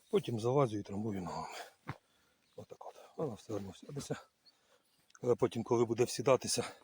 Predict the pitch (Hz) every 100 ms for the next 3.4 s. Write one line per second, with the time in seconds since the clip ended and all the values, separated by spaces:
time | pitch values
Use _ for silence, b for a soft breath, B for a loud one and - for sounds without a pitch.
0 | B B B B - 110 104 117 B B
1 | b b b b - 113 110 117 107 -
2 | 107 - - - 98 - - - - -
3 | 120 - 151